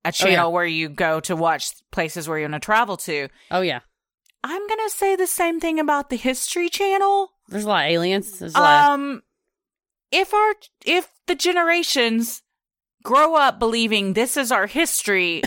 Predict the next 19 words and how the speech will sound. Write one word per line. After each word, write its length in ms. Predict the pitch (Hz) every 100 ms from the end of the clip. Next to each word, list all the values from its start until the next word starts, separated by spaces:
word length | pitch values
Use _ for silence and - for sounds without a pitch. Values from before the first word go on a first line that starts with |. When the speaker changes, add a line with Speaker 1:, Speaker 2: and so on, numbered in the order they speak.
| -
Speaker 1:
we're 220 | - - 311
gonna 200 | 370 320
have 360 | 285 254 247 - -
Speaker 2:
<laughs> 140 | _
Speaker 1:
some 340 | - 247 214 196
real 260 | 220 285
interesting, 960 | 302 330 330 330 - 311 311 302 302 277 _ _ _ _ -
like, 220 | 214 202
forty, 380 | - 269 277 285
fifty-year-olds 1000 | 311 311 - 247 214 208 196 190 180 -
in 160 | 220
a 80 | 208
while, 480 | 196 190 185 185 - _ _ -
because 300 | 277 302 285 -
all 240 | 269 311 349
it 100 | 349
is 440 | 370 349 311 247 -
is 460 | 233 226 220 214 - _ _ _ -
aliens, 720 | 226 233 214 165 151 147 -